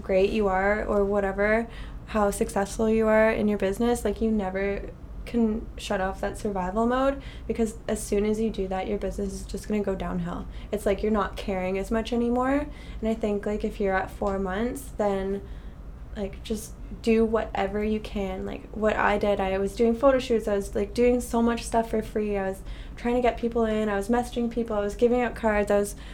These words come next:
like, going to events. Like, I did whatever I needed to do to, like, get my name out there and, like, tell people, "Hey, I'm here." And I think, like, at four months, if you're not doing that, like, you need to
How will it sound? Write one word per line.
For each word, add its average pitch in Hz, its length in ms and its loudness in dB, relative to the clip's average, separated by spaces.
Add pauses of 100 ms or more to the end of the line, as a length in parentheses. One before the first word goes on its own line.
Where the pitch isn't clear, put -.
(120)
like, 220 140 0
going 247 240 2
to 247 140 -2
events. 214 440 -2
Like, 208 160 -4
I 220 120 0
did 208 400 0
whatever 202 520 -2
I 202 180 0
needed 196 420 -4
to - 80 -6
do 202 360 -2
to, 226 160 -4
like, 190 140 -6
get 196 220 -4
my 202 120 -2
name 190 240 -4
out 208 200 -4
there 233 240 -2
and, 208 160 -2
like, 196 180 -6
tell 196 240 -4
people, 202 300 -4
"Hey, 214 240 0
I'm 190 120 0
here." 202 460 -2 (500)
And 214 340 2
I - 120 -4
think, 208 360 -4
like, 202 220 -4
at 104 220 -2
four 202 200 0
months, 202 280 -2
if 220 100 -2
you're 226 80 0
not 202 240 -2
doing 196 280 0
that, 233 300 2
like, 214 300 -2 (800)
you 220 200 6
need 202 220 2
to 208 280 -2